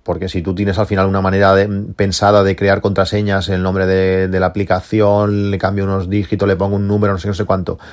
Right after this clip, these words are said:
todo eso está muy bien, pero en el momento que te obligan a cambiar esa contraseña, eh, ya vas listo,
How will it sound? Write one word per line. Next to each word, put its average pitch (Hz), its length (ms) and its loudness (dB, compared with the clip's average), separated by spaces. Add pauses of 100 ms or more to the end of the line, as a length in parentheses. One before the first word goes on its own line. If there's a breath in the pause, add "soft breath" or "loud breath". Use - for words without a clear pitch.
todo 104 140 6
eso 113 40 6
está 110 140 4
muy 104 140 4
bien, 101 240 2
pero 95 100 2
en 95 60 2
el 92 80 0
momento 98 260 2
que 107 80 6
te 107 80 4
obligan 104 260 4
a 101 60 2
cambiar 101 240 2
esa 101 140 0
contraseña, 98 580 0 (300 loud breath)
eh, 95 320 0 (560)
ya 107 120 8
vas 101 160 0
listo, 156 380 0